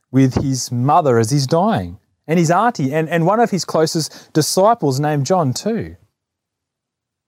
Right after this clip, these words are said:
It kind of feels more unlikely at this point that it was,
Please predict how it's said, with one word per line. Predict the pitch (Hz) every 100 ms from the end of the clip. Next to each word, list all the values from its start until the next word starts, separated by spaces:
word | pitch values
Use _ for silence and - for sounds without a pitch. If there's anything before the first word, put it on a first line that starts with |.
| _ -
It | 185
kind | - 269
of | 277
feels | 269 226
more | 147 160 185 196 180 160
unlikely | 156 143 147 - - 139
at | 120 -
this | 120 -
point | - 107 107 - _ _ _ _ _ _ _ _ _
that | 147
it | 147
was, | 135 123